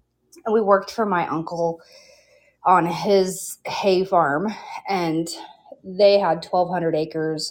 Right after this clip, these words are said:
of premium timothy and alfalfa that we would ship to California to the racehorses. And then that would get exported, you know,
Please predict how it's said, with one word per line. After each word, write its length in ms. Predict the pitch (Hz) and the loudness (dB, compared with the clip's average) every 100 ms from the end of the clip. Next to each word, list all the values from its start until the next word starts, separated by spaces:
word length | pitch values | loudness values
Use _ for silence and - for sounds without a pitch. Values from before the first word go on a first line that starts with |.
| - | -6
of 300 | 170 151 151 _ _ _ _ _ | -4 -4 -8 _ _ _ _ _
premium 500 | - 220 208 196 170 | -2 0 2 0 0
timothy 640 | 165 - 311 220 185 185 - | -2 2 2 2 -2 -2 0
and 100 | 165 | 0
alfalfa 720 | 143 156 147 143 117 98 160 | 0 4 4 4 0 -6 0
that 320 | 165 147 - | 2 2 0
we 200 | 175 190 | -6 -4
would 220 | 180 175 165 | -2 -2 -2
ship 420 | - 190 165 165 - _ - _ _ | -2 2 2 2 -8 _ -20 _ _
to 100 | - - | -14 0
California 580 | 175 156 - 190 180 170 | 2 2 2 2 2 -2
to 120 | 175 | -2
the 80 | 151 | -2
racehorses. 720 | 139 139 - - - 76 - | -2 -2 -6 -8 -10 -12 -8
And 160 | 156 170 | -4 -2
then 160 | 165 165 | 0 2
that 200 | 147 170 | 2 0
would 160 | 170 | -2
get 140 | 165 160 | 0 0
exported, 840 | 165 - - 180 165 151 156 160 - - _ _ - | 0 -4 0 0 2 0 -2 -4 -10 -20 _ _ -6
you 160 | 175 | -2
know, 400 | 156 139 127 143 | 0 0 0 -4